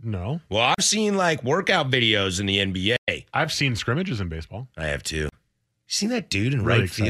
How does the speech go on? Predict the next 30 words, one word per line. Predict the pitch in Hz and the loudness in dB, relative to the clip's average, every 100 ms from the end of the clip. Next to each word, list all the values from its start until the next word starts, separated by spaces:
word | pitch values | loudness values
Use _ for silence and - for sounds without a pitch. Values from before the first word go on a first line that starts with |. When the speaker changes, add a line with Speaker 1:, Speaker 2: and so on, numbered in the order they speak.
| - | 0
Speaker 1:
exciting. | 123 127 - _ | -2 -6 -14 _
Speaker 2:
You | - | -8
seen | - 226 | -4 -2
that | 180 | -2
dude | 127 | -2
in | 120 | -2
right | 90 107 | -2 -2
field | 104 107 | -2 -4
for | 98 | -4
the | 82 | -6
Dodgers? | 69 80 90 107 - - _ _ _ _ _ _ _ _ | -6 -6 -6 -8 -10 -12 _ _ _ _ _ _ _ _
He | 120 | -10
keeps | - 107 | -6 -4
doing | - 110 87 - | -2 -2 -4 -2
awesome | 82 - 90 | -2 -2 -4
plays. | - 87 104 104 | -6 -6 -4 -4
What's | 107 | -6
his | 92 87 | -6 -6
name? | 80 78 | -6 -6
Uh, | 76 76 73 69 - - _ _ _ _ - | -6 -6 -6 -8 -12 -20 _ _ _ _ -4
Chico. | 180 165 73 - - _ _ _ _ _ _ _ _ - | -2 -2 -4 -6 -16 _ _ _ _ _ _ _ _ -8
He's | 123 123 | -4 0
like | 127 110 | 0 2
a, | 101 85 - - _ | -2 -2 -8 -20 _
he's | 131 110 | 0 2
like | 117 107 | 2 2
a, | 95 95 | 2 0
a | 95 | -2
clubhouse | - 151 143 120 - | 0 0 2 2 0
attendant. | - - 117 78 - | -2 -2 -2 -2 -6